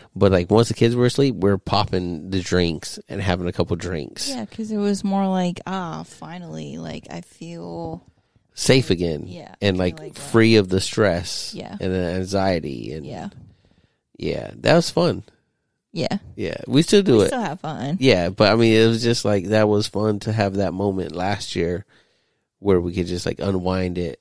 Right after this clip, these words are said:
Speaker 1: and just be like, "Oh, this is good."
Speaker 2: Yeah, because I thought it was great that you could telework pretty much a hundred percent of the time.
Speaker 1: Yeah.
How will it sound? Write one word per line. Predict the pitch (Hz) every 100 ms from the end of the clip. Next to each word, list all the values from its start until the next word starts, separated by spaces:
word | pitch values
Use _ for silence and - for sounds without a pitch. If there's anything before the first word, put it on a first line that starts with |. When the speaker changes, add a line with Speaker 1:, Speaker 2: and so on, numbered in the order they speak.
| -
Speaker 1:
and | 92
just | 87 90
be | 82
like, | 78 78
"Oh, | 90 -
this | 87 -
is | 82
good." | - - -
Speaker 2:
Yeah, | 262 339 254
because | 208 196 214 208 202
I | - 220
thought | 247 220
it | 175
was | 185 180
great | 180 180 180 202 196 175 180
that | 170 165
you | 170 175
could | - 180 170
telework | - 185 196 175 170 170 165 _
pretty | - 196 185
much | 180 175 -
a | 190
hundred | 185 190 -
percent | 165 175 160 165
of | 180
the | 151 147
time. | - 170 170 165 160
Speaker 1:
Yeah. | 107 123